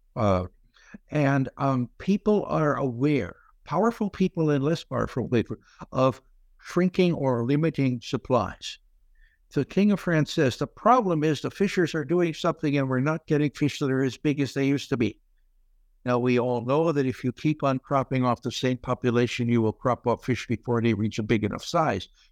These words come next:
And so the average size of fish in a, in a population will shrink,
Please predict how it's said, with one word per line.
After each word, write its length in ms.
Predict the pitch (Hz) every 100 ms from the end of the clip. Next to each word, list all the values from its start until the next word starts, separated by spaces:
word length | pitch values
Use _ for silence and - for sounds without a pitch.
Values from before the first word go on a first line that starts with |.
| -
And 100 | 113
so 160 | -
the 140 | 113 104 _ _ -
average 400 | 120 117 120 -
size 280 | 131 113 107
of 80 | 117
fish 300 | - 110 -
in 140 | 107
a, 180 | 113 113
in 200 | 120 110
a 40 |
population 640 | 110 120 - 117 107 - 113
will 120 | 98
shrink, 300 | - 151